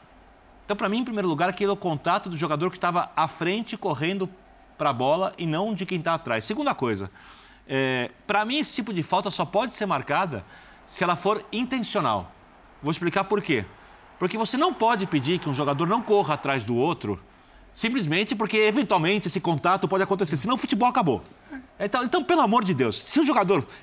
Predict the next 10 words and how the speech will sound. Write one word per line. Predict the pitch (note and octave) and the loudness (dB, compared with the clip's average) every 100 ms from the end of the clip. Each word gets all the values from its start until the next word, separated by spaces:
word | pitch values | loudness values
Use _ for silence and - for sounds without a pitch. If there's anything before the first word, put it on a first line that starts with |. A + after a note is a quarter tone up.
| - | 0
corre | - F#3+ C#3+ | 4 4 2
pra | C#3+ A3+ | 0 0
provocar | A#3 G3+ - D3+ | 2 2 2 2
a | |
falta | - C#3 A2 G2+ F2+ - - - | 2 2 2 0 -6 -10 -12 0
ou | G#3 | 2
corre | G3+ G#3+ G3+ | 4 4 4
ali | F3+ G3 B2+ - - | 4 4 2 -2 -2
pra | F3 | 0
entrelaçar, | F3 F#3+ F#3 D3 - F3 A2+ | 2 2 2 2 4 4 2